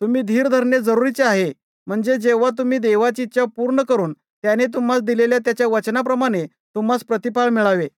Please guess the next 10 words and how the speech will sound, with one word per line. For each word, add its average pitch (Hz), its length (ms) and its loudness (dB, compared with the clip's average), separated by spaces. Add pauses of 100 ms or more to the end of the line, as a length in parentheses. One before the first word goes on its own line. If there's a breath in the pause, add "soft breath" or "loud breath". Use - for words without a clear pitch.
(340)
पवित्र 220 340 0
शास्त्र 254 260 0
असे 240 220 0
म्हणते, 220 400 0 (240)
"कारण 226 220 0
अगदी 220 380 0
थोडा 233 220 2
वेळ 262 200 2
राहिला 233 320 2
आहे, 190 260 0